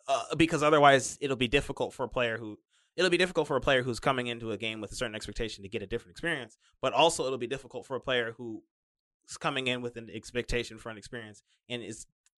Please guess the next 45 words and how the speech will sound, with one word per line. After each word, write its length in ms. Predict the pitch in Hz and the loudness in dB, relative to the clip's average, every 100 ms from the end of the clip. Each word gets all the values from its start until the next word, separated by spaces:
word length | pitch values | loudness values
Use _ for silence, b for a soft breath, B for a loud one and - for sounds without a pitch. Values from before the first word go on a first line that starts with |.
| _ | _
trying 340 | - 185 220 190 | 6 8 8 6
to 60 | |
get 160 | 135 123 | 2 4
that 140 | 123 | 2
experience 380 | 110 - 117 110 | 0 -8 -10 -8
but 140 | 110 117 | -6 -4
isn't 200 | 127 117 | -2 0
able 200 | 120 107 | -2 -4
to 40 | |
get 120 | 110 | -8
that 100 | 110 | -8
experience 440 | 98 - 110 101 107 | -10 -12 -20 -18 -18
due 160 | 110 107 | -16 -14
to, 220 | 113 101 | -12 -8
like, 200 | 101 92 _ _ _ | -8 -10 _ _ _
the 80 | 120 | -2
way 260 | 110 101 | 0 0
that 240 | 101 98 - | -2 -8 -8
the 80 | |
game 300 | 107 104 104 | -6 -4 -4
works. 400 | 101 107 - - _ _ _ _ 113 | -4 -8 -10 -20 _ _ _ _ 2
Um, 680 | 117 107 98 95 92 98 98 _ _ _ _ _ _ _ _ _ _ _ 135 | 6 6 4 2 -2 -10 _ _ _ _ _ _ _ _ _ _ _ _ -4
I, 120 | 165 _ - | -4 _ -4
so 200 | - - | -2 4
I, 160 | 156 156 | 4 6
I 100 | 147 | 4
found 340 | - 180 185 | 6 4 6
that 120 | 175 - | 4 0
to 80 | |
be 100 | 156 | -4
kind 220 | 123 139 117 | 0 2 2
of 80 | |
helpful, 380 | 120 120 - 101 | 0 -2 -2 -4
I 80 | 104 | -4
think, 220 | 110 101 | -6 -16
when 120 | 110 110 | -14 -14
I'm 120 | 107 | -12
thinking 300 | 120 113 110 | -12 -12 -8
about, 240 | 101 98 | -6 -4
like, 140 | 98 98 - | -6 -10 -14
things 200 | 104 101 | -16 -16
in 60 | |
terms 240 | 98 110 101 | -16 -14 -16
of, 80 | |
like, 80 | - | -20